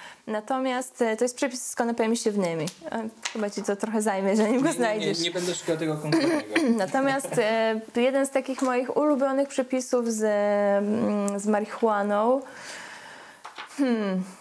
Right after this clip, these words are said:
Speaker 1: Na samym końcu jest taki przepis na, e, taki koktajl.
Speaker 2: Mhm.
Speaker 1: E, koktajl, wegański koktajl mleczny na bazie mleka kokosowego, banana z kawą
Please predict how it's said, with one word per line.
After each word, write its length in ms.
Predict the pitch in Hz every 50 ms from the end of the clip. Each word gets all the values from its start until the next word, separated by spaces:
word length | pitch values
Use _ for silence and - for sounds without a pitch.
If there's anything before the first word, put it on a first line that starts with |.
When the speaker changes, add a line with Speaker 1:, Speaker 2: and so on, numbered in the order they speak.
| - - - - - - - - - - - -
Speaker 1:
Na 80 | - 254
samym 320 | 247 - 330 339 320 320
końcu 300 | 320 - 294 285 294 294
jest 160 | 311 285 277 -
taki 220 | 269 254 - 247
przepis 640 | 240 - - 254 262 262 254 254 247 254 247 - -
na, 520 | 233 226 220 220 214 214 220 220 220 - -
e, 460 | - 202 196 196 202 196 196 196 190
taki 240 | 190 208 202 - 208
koktajl. 840 | - - - 285 302 294 - - - 214 196 196 214 277 320 359 381 392 - -
Speaker 2:
Mhm. 540 | - 269 262 - 240 220 220 226 170 202 233 - - 214
Speaker 1:
E, 260 | 208 202 196 202 202
koktajl, 640 | 202 285 285 285 - - 269 262 254 254 247 240 233
wegański 520 | 220 220 233 240 254 233 - - 277 247
koktajl 440 | - 269 262 254 - 247 226 220 214
mleczny 640 | 214 214 208 202 202 196 196 196 - - 196 185 180
na 160 | 185 185 185
bazie 360 | 202 208 214 220 214 208 190
mleka 280 | 190 202 226 240 285 254
kokosowego, 600 | 254 240 247 - - - 226 214 214 214 220 208
banana 640 | 202 202 190 196 196 190 185 180 180 185 196 220
z 140 | 247 - -
kawą 800 | - - 254 240 220 202 208 185 190 185 190 202 226 277 339 381